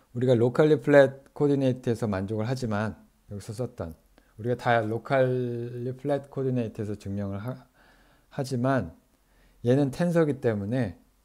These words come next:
그 얘는 이제 이 시메트리 이퀘이션도 텐서 이퀘이션이고 따라서 한 코디네이트 시스템에서 만약에 만족을 한다면은 모든 코디네이트 시스템에서 만족을 한다라고 하는 게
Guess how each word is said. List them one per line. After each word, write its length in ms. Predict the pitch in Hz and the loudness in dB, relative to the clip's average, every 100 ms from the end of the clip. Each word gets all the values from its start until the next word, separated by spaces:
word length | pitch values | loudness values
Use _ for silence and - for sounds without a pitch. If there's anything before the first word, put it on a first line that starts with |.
| _ _ _ _ _ _ _ | _ _ _ _ _ _ _
그 520 | 98 95 92 90 92 | -6 -4 -4 -8 0
얘는 260 | 113 143 139 | 2 2 2
이제 120 | 113 | 2
이 240 | 117 135 127 | 2 2 0
시메트리 580 | 131 165 156 151 135 | -2 -4 -2 -2 -2
이퀘이션도 520 | 107 - 120 120 113 117 | -2 0 0 0 -4 -4
텐서 300 | 151 147 120 | -4 -2 -2
이퀘이션이고 800 | 104 104 98 92 92 131 131 _ _ _ _ _ _ _ _ - | -2 -6 -6 -10 -6 -6 -8 _ _ _ _ _ _ _ _ -4
따라서 280 | 135 135 | -2 -2
한 680 | 127 156 170 170 165 156 147 - _ _ | -2 0 0 0 -2 -4 -8 -14 _ _
코디네이트 640 | - 156 151 139 127 - | -2 0 0 0 -2 -6
시스템에서 1000 | 123 151 135 - 120 113 117 110 104 92 | -8 -8 -6 -2 -2 -2 -2 -2 -2 -8
만약에 340 | 98 101 101 101 | -10 -8 -6 -6
만족을 380 | 87 85 101 110 | -8 -8 -8 -6
한다면은 640 | 117 104 98 113 160 160 _ _ _ _ _ _ _ _ | -6 -6 -4 -2 -4 -6 _ _ _ _ _ _ _ _
모든 460 | 107 107 131 151 143 | -6 -2 0 0 -2
코디네이트 1000 | 147 135 127 117 - 110 107 101 98 98 | -2 0 0 0 -4 -8 -8 -8 -10 -12
시스템에서 480 | - 123 - 98 101 | -12 -12 -10 -10 -10
만족을 360 | 87 85 92 | -10 -10 -10
한다라고 1040 | 101 101 80 _ _ _ _ _ 101 101 107 | -10 -10 -12 _ _ _ _ _ -10 -8 -6
하는 220 | 110 104 | -6 -2
게 240 | 123 131 | 0 0